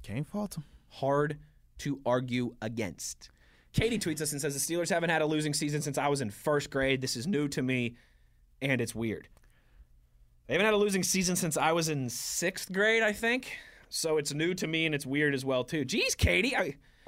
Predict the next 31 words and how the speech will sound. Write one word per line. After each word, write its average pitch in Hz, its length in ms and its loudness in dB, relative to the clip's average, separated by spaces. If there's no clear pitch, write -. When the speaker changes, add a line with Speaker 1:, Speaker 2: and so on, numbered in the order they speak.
Speaker 2:
you 160 80 0
know, 208 60 4
I'm 269 80 2
getting 381 140 2
to 254 60 2
that, 190 180 0
we're 180 120 0
getting 285 140 2
to 254 40 4
that 180 140 2
point 165 220 2
now, 117 140 4
Moats. 110 480 0
Like, 139 160 2
I, 226 180 6
we, 214 280 2
I 202 140 4
was 254 120 2
always 233 240 4
the, 185 80 2
you 190 180 2
were 214 80 6
always 202 160 4
the 160 80 2
young 165 240 4
guy 175 200 6
in 165 60 2
the 165 80 2
room. 170 280 2
That's, 156 180 4
Speaker 1:
Yeah. 165 220 6